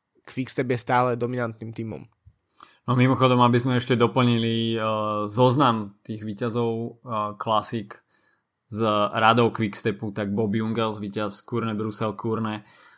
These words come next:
Speaker 2: eh, takisto Lesamin vyhral, Florian Senechal a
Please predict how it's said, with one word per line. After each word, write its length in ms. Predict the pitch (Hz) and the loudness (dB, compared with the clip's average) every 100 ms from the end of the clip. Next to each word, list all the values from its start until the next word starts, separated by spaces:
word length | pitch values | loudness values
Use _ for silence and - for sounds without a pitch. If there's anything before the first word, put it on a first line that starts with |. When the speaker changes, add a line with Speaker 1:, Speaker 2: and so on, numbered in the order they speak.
| _ | _
Speaker 2:
eh, 280 | 107 98 101 | -4 -2 -2
takisto 420 | 101 104 101 - | -2 -6 -6 -2
Lesamin 480 | 107 110 - 117 110 | 0 0 0 0 0
vyhral, 480 | 107 107 110 107 104 | -4 -4 0 2 2
Florian 480 | 101 117 113 113 107 | -2 -2 0 0 -2
Senechal 720 | - 113 107 120 107 107 113 123 | -4 -4 -2 2 4 2 -2 -4
a 520 | - 98 98 98 | 4 6 8 6